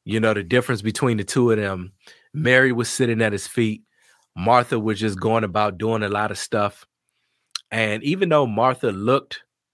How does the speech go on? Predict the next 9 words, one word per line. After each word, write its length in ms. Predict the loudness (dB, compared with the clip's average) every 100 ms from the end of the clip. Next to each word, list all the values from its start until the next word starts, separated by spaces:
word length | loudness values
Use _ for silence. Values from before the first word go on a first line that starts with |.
| _ _ _ _ -6
more 260 | 2 2
productive, 920 | 2 -2 -4 -2 -2 -2 -10 -10 -14 -20 _ _ _ _ _ _ _ _ _ -10
s-, 260 | -8 -10 _ _
the 160 | -12 -6
fact 340 | 0 0 2
of 60 | -2
the 80 | 2
matter 300 | 2 2 0
is 600 | -2 0 0 0 -6